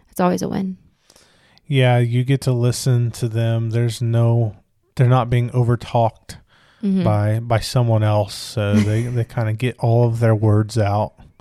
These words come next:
Speaker 1: Mm-hmm.
Speaker 2: And you get to see even more of that personality, which is fun.
Speaker 1: Yeah. Yeah. I, I enjoy those days, and I'm glad that we try to be, it does not happen very often, but we are still, I think, pretty intentional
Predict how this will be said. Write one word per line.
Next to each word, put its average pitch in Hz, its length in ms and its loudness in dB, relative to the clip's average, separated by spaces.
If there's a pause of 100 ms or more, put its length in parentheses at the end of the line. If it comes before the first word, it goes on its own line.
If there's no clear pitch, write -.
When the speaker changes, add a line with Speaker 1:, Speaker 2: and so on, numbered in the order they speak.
(360)
Speaker 1:
Mm-hmm. 185 360 -2
Speaker 2:
And 123 100 0
you 123 60 -2
get 127 160 0
to 110 100 0
see 131 380 -4
even 170 360 0
more 113 520 2
of 107 40 2
that 107 180 0
personality, 104 800 -4 (140)
which 120 160 -6
is 110 140 -6
fun. - 340 -14 (380)
Speaker 1:
Yeah. 185 340 -2 (480)
Yeah. 190 260 -2 (220)
I, 269 240 4
I 311 120 4
enjoy 220 380 6
those 180 220 2
days, 180 340 0
and 196 120 0
I'm 196 100 2
glad 190 300 0
that 180 180 0 (760)
we 311 140 6
try 175 360 4
to 180 100 2
be, 180 340 -2
it 226 120 4
does 196 200 6
not 180 140 0
happen 175 340 0
very 160 320 0 (340)
often, 170 600 -4
but 190 220 4
we 220 180 2
are 202 180 4
still, 185 280 0
I 170 120 0
think, 170 300 -6 (100)
pretty 175 240 -2
intentional 170 600 -6